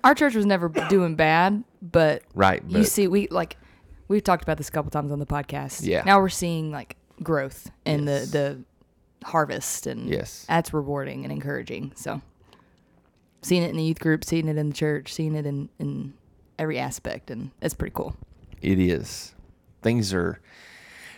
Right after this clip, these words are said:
Speaker 2: things are, gr-, things are great.
Speaker 1: Yeah.
Speaker 2: Couldn't be happier. Couldn't be more excited about what God's doing at H F A.
Speaker 1: Yeah.
Speaker 2: If you don't have, I'll just, can we just plug it in right here?
Speaker 1: Plug it. Plug it
Speaker 2: If you
Speaker 1: in,
Speaker 2: don't,
Speaker 1: plug
Speaker 2: if
Speaker 1: it
Speaker 2: you
Speaker 1: in.
Speaker 2: don't have,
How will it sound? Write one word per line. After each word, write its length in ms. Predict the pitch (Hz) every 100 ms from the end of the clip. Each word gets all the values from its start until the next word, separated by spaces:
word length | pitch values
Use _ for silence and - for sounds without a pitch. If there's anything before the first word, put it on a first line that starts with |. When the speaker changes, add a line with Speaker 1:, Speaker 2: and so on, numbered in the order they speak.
| _ _ _ _ _ _
Speaker 2:
things 220 | - 165 123
are, 40 |
gr-, 120 | 107 123
things 240 | - 156 113
are 60 |
great. 520 | 95 98 76 - - - - -
Speaker 1:
Yeah. 100 | 160
Speaker 2:
Couldn't 340 | - 170 131 127
be 300 | 127 123 110
happier. 640 | - 120 120 - 123 117
Couldn't 440 | - 123 101 104
be 240 | 104 104 98
more 300 | 101 110 90
excited 500 | - - 107 101 95
about 240 | 95 92
what 180 | 98 -
God's 200 | 92 92
doing 400 | 92 95 92 - -
at 140 | -
H 200 | 98 -
F 180 | 92 -
A. 260 | 90 90 - -
Speaker 1:
Yeah. 160 | 113
Speaker 2:
If 300 | 147 - - -
you 300 | 107 135 147
don't 400 | 120 127 139 107
have, 420 | 143 143 120 87
I'll 100 | -
just, 220 | 101 90 - -
can 140 | - 110
we 60 |
just 200 | 123 117 - -
plug 240 | 95 101
it 80 | 104
in 160 | 107 110
right 160 | 104
here? 80 | 104
Speaker 1:
Plug 220 | 165 233
it. 180 | - - 165 - - - -
Plug 240 | 233 220
it 100 | 208
Speaker 2:
If 80 | 208
you 120 | 233
Speaker 1:
in, 40 | 240
Speaker 2:
don't, 220 | 285 262
Speaker 1:
plug 300 | - 247 226
Speaker 2:
if 180 | 120 214
Speaker 1:
it 20 |
Speaker 2:
you 100 | 143
Speaker 1:
in. 40 |
Speaker 2:
don't 220 | 143 131 -
have, 340 | 123 120 98